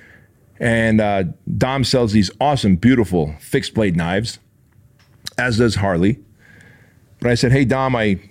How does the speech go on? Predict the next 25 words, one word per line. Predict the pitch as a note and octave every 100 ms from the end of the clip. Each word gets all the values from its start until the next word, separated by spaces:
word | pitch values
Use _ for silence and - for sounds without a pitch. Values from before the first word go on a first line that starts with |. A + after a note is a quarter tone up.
| _ -
know, | A#2
I've | G2+
got | B2
a | A#2
couple | C#3 C3
of | B2
your | G#2
knives. | G2+ A#2+ G#2 F2+ F2+ - _ _ _ _ _ _ _ _ -
I | F#2+
love | A2+ C3
them. | F2+ F2 F2+ _ _ _ _ _ _ _ _ _ _ _ -
And | F#2+
I | F#2
bought | A2+ A#2+
the | G2
trainer | - C#3+ D3 G2
knives, | D#2 D#2 E2
like, | F2
these | F#2+
aluminum | F2+ G2 A#2+ B2 F#2+ E2+
versions | F#2 F2 F2 E2+
of | E2
them | D#2+ F2+
as | F2+
well. | G2 A2 E2+ F2